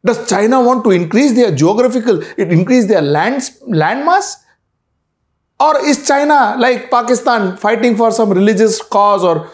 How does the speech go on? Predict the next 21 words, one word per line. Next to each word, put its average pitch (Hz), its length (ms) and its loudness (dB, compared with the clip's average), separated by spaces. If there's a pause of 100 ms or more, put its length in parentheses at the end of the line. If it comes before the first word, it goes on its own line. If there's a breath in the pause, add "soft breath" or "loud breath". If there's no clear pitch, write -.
(140 loud breath)
or 165 200 0
some 165 240 -4
caste 202 320 0
cause 190 240 0
or 170 100 0
whatever? 160 400 0
What 320 280 0
is 320 200 0
exactly 226 440 0
is - 120 -4
China 185 320 0
wanting? 160 520 -2 (440 soft breath)
Uh, 139 220 2
and 165 200 -2
why 233 160 0
exactly 202 420 -2
is 185 120 -4
China 180 300 -4
fighting 170 400 -2
with 147 160 -4
India? 131 340 -10